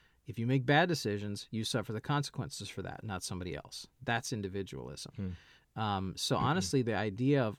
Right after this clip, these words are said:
Speaker 1: of someone thinking isolationism can come from individualism seems foreign to me. Um, w-, you know, someone who's individualistic is industrious. They're moving through society to, to use things
Speaker 2: Yeah.
Speaker 1: to their advantage,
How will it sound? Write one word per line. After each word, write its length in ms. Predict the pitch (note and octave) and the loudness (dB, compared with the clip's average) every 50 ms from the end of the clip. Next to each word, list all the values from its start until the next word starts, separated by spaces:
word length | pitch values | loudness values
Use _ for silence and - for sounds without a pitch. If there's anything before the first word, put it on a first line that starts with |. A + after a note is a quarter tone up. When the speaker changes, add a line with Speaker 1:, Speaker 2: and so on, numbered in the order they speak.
| - | -10
Speaker 1:
of 140 | - G2+ F#2+ | -12 -8 -6
someone 360 | - - B2+ A#2+ A#2 G#2+ G#2+ | -4 -2 -2 -2 -2 -2 -4
thinking 480 | - - - C3 C3 B2+ - A#2 G2+ - - A#2+ | -6 -4 -4 -2 -2 -2 -2 -4 -6 -6 -4 -2
isolationism 1160 | A#2+ A#2+ - - - F#2+ F2+ F2+ G2 A2 C#3+ D3+ - - C#3 G2+ E2+ F#2 F2+ F#2+ F2+ F#2 - | -2 -2 -2 -2 -4 -4 -2 0 2 2 2 2 2 0 -2 -2 -2 -4 -4 -6 -8 -8 -8
can 180 | - F#2 F#2 | -8 -8 -8
come 240 | - - - F2+ F2+ | -8 -6 -6 -6 -6
from 200 | - - - F#2+ | -8 -8 -8 -6
individualism 880 | F#2 F2+ - F2 F2 F2 - - - C#2 D2 D#2+ F2 - - F#2 D#2 | -6 -6 -8 -8 -6 -6 -8 -8 -8 -10 -8 -6 -6 -6 -8 -8 -6
seems 340 | - - - A2 G2 F#2 - | -6 -4 -2 -2 -2 -4 -6
foreign 560 | - - - - - C#3 D3 D#3 - G#2 F2+ | -8 -12 -12 -6 -2 0 0 0 0 -2 -2
to 120 | - - F2 | -6 -6 -8
me. 260 | - - - - - _ - - - - - _ _ - | -8 -8 -12 -14 -16 _ -20 -20 -20 -20 -20 _ _ -8
Um, 460 | F#2+ G2 F#2+ F#2 F2 F2 F2 F2 F2+ - - - - - - - - | -4 -2 0 0 0 0 0 -2 -2 -4 -6 -10 -12 -18 -20 -18 -8
w-, 320 | - - A#2 - G#2+ A#2+ A2+ | -4 -4 -4 -2 -2 -2 -2
you 60 | G#2+ | 0
know, 220 | F#2+ F2 E2+ E2 - | 0 0 -2 -2 -4
someone 360 | - - - C#3 C#3 D#3 D3+ A#2+ | -4 -2 2 2 4 4 4 4
who's 200 | C3+ C3 A2+ - | 4 4 4 2
individualistic 1160 | - B2+ A#2+ A2 G2+ G2 A#2+ A#2+ A#2+ A#2 G2+ F2 F#2 G2+ C3+ D#3 - - - F#2 F2+ - - - - - - _ _ - | -2 -2 -2 -2 0 0 0 0 0 0 0 0 2 2 4 2 2 0 0 -2 -2 -2 -8 -20 -20 -20 -20 _ _ 2
is 160 | C3 A#2+ B2 | 2 4 4
industrious. 840 | B2 G#2+ G2 G#2 F3+ - - - - - - - - - - - - _ _ _ _ _ - - | 2 2 4 2 2 2 0 -4 -4 -4 -4 -4 -6 -6 -6 -6 -8 _ _ _ _ _ 0 4
They're 140 | B2+ D3 | 4 6
moving 540 | E3+ C#3 B2+ A#2+ B2 C#3 F3+ - D#3+ C3+ A2+ | 6 6 6 6 6 6 4 4 2 -2 -2
through 240 | - - - A#2 A2+ | -2 -4 -4 -4 -4
society 800 | - - - F#2+ - - G2 G2 G#2 F#2+ F#2 E2+ - - - - - - - - - _ _ - | -4 -6 -6 -4 -4 0 0 2 2 2 0 -2 -4 -8 -12 -12 -18 -20 -20 -20 -20 _ _ -6
to, 220 | - - C3 A#2 G2 | 2 4 4 4 4
to 160 | - - - B2 | 0 0 0 0
use 420 | A2 G#2 A#2 B2 C3 C#3+ D3 - - | 2 2 4 6 6 6 4 2 0
things 220 | - B2 A#2 - | -2 0 0 0
Speaker 2:
Yeah. 120 | D2+ D2+ - | -2 -2 0
Speaker 1:
to 100 | - A2+ | -2 0
their 220 | G2+ G#2+ G2+ G2 | 0 2 2 2
advantage, 800 | G2 F2+ F2+ G#2 G#2 A2+ B2 - - B1 C2 - - - - | 0 0 -2 -2 -2 -2 -2 -2 -4 -6 -4 -6 -8 -10 -10